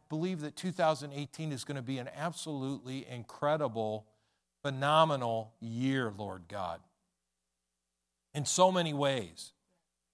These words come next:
But Lord, I know that it can't be what you want it to be in our lives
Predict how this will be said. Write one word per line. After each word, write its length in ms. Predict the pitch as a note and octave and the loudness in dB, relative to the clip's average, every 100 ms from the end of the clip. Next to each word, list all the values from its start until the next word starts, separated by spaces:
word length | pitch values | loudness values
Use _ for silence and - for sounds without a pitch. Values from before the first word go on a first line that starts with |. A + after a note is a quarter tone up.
| _ _ _ _ | _ _ _ _
But 80 | B2+ | -6
Lord, 240 | C3 C#3+ C#3+ | -2 2 2
I 80 | |
know 260 | C3+ C#3+ D3 | 4 2 2
that 400 | C3+ C3 B2+ - - | 2 0 -2 -6 -12
it 160 | B2 | -12
can't 420 | - - E3 D3 - | -8 -4 -4 -4 -8
be 320 | B2 G#2+ G2 - _ _ _ _ _ _ _ _ _ | -6 -6 -8 -14 _ _ _ _ _ _ _ _ _
what 160 | A#2+ A2+ | -10 -4
you 200 | C3+ C#3+ | -2 0
want 260 | C3+ C#3 | 2 2
it 140 | B2 - | 0 -6
to 100 | A2+ | -10
be 200 | A#2 G#2+ | -8 -8
in 100 | G#2+ | -6
our 180 | G#2+ G2+ | -6 -6
lives 480 | G2+ F#2+ G2 - | -4 -6 -8 -14